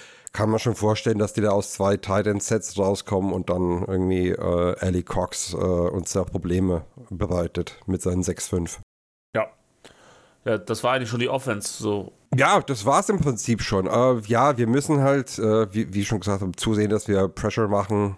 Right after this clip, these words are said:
Speaker 1: Äh, Minshew, dass der halt auch nicht zu viele Plays mit seinen Beinen macht. Da ist er auch bekannt für.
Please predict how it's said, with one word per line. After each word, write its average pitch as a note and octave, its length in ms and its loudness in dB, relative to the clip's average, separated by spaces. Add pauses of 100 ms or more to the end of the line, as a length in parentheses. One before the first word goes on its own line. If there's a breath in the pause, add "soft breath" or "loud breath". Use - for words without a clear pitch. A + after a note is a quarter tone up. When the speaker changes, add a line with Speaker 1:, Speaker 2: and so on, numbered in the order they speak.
(120)
Speaker 1:
Äh, F#2+ 400 2 (160)
Minshew, G#2+ 420 2
dass G2+ 240 -2
der G#2 140 0
halt G2+ 140 -2
auch G#2 100 0
nicht G#2+ 200 0
zu A2+ 120 -2
viele G#2 260 0
Plays - 380 -2
mit G2 120 -2
seinen F#2 220 0
Beinen A2 340 2
macht. G#2+ 320 -2
Da G2 60 2
ist F2+ 140 -2
er F2+ 180 2
auch F#2+ 160 2
bekannt F#2+ 380 -4
für. G2 340 0